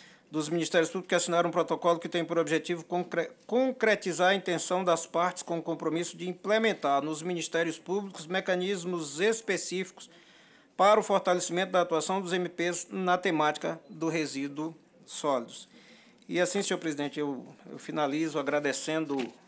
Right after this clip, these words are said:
eh, agradecendo a todos os parceiros, ah, não só os membros todo do Ministério Público do Brasil,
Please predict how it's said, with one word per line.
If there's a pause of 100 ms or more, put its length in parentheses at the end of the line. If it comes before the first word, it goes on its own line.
(280)
eh,
agradecendo
a
todos
os
parceiros,
ah,
não
só
os
membros
todo
do
Ministério
Público
do
Brasil,